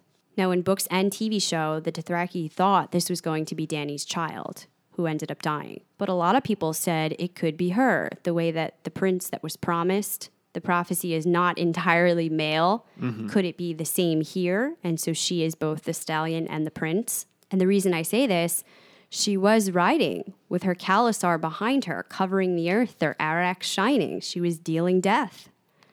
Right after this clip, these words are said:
Speaker 1: It sounds a little bit like that. So this comes back to people are generally split into two camps on the prince that was promised. It's either Jon or Dany. And if you believe Melisandre, maybe it's both.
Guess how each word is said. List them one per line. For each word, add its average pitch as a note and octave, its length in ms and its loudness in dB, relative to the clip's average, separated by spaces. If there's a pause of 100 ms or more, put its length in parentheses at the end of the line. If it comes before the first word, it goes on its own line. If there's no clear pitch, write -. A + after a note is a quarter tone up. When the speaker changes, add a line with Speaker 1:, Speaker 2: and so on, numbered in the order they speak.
(320)
Speaker 1:
It - 160 -8
sounds F3 240 2
a - 20 -2
little F#3+ 220 0
bit F#3+ 160 0
like G#3 200 -4
that. - 280 -2 (360)
So G#3+ 140 -2
this G#3+ 180 2
comes C4 280 0
back A3 300 4
to E3+ 460 -2 (120)
people A3+ 260 0
are G3+ 120 4
generally F#3 440 2
split G#3 460 -4
into F#3 280 -6
two - 220 -4
camps G3 540 -2
on D#3+ 160 -4
the D#3 60 -6
prince E3 300 -6
that - 160 -6
was D#3 120 -10
promised. D#3+ 580 -6
It's - 180 -10
either E3+ 420 2
Jon D#3 460 -4
or E3 160 -2
Dany. D3+ 440 -6 (500)
And B3+ 100 -2
if C#4+ 120 -6
you B3 80 0
believe A#3 320 0
Melisandre, A3 800 0
maybe G3+ 280 0
it's A3 120 -8
both. - 500 -6